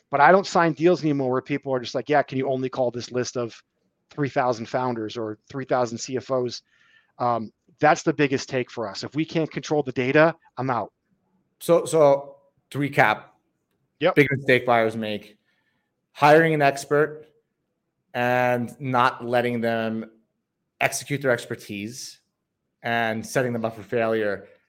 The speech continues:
Speaker 2: right? Because it's different if they said, "We have been calling these people and these are the results we're getting." Oftentimes it's, it's an experiment, it's a guess, and you're getting locked into it. So it's almost
Speaker 1: Mm-hmm.
Speaker 2: like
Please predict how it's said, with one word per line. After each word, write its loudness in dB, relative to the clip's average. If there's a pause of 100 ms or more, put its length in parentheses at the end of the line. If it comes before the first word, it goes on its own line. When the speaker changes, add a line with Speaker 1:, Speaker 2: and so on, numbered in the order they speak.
(160)
Speaker 2:
right? -2
Because -4 (560)
it's -6
different 4 (260)
if 0
they 2
said, 2 (300)
"We 2
have 6
been -2
calling 4
these -6
people -4
and -6
these -4
are 0
the 0
results 0
we're -4
getting." -4 (400)
Oftentimes 2
it's, -14 (100)
it's -12
an -8
experiment, -4
it's -14
a -12
guess, -4
and -10
you're -8
getting -6
locked -6
into -8
it. -8
So -10
it's -10
almost -6
Speaker 1:
Mm-hmm. -2
Speaker 2:
like -2